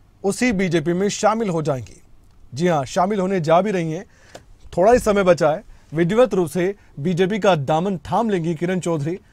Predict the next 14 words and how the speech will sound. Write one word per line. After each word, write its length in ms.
क्योंकि 240
इस 240
बात 280
की 100
पुष्टि 340
खबरें 320
अभी 80
तक 160
बहुत 400
पहले 200
ही 60
कर 160
चुका 260
था 180